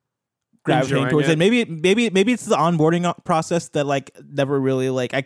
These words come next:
Speaker 1: I'm never able to get past that, but that onboarding process of learning the rules and all that stuff,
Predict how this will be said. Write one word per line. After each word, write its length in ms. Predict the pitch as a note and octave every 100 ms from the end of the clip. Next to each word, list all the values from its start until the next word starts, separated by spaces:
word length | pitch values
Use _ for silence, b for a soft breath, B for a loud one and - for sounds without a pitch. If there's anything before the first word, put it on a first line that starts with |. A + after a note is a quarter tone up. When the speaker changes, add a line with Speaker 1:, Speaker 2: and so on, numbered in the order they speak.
| -
Speaker 1:
I'm 120 | D3
never 160 | C#3+
able 140 | C#3+ C3+
to 60 |
get 120 | B2+ A#2+
past 220 | A#2+ -
that, 80 | D3
but 120 | - _
that 120 | C#3+
onboarding 440 | A#2 C#3+ C#3+ C#3+ D3
process 360 | C#3+ C#3+ D3+
of 80 | C#3
learning 220 | B2 B2 B2
the 60 |
rules 260 | A#2 A#2 B2+
and 60 |
all 80 | C#3
that 40 | C3+
stuff, 200 | D3